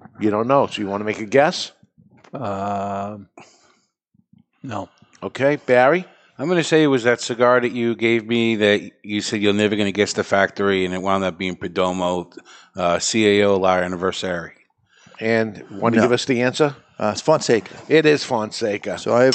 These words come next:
Speaker 4: now two points.
Speaker 1: You have one
Speaker 2: Yeah, but
Speaker 1: point.
Speaker 2: you probably spent years staring at the sign, the plaque in the store.
Speaker 4: No, that one stands out for another reason.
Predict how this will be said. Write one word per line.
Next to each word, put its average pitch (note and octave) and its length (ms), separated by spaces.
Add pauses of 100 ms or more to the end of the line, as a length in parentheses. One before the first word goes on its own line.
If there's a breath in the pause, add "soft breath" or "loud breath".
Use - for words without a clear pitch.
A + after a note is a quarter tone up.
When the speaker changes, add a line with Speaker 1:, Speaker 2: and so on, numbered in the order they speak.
Speaker 4:
now B2 160
two F3 240
points. A2+ 560
Speaker 1:
You B2 100
have A#2 140
one D#3 220
Speaker 2:
Yeah, F3 40
but B2+ 80
Speaker 1:
point. C3 420 (560 soft breath)
Speaker 2:
you F#3+ 140
probably F3+ 480
spent C3 360
years C#3+ 440
staring C#3+ 560
at A#2+ 160
the B2 100
sign, B2+ 580
the G2+ 100
plaque B2+ 480
in A2 160
the G#2 120
store. A2 600 (1300 soft breath)
Speaker 4:
No, C3+ 400
that C#3 120
one E3 160
stands D#3 480
out C#3 180
for A2 220
another A2 260
reason. F#2+ 380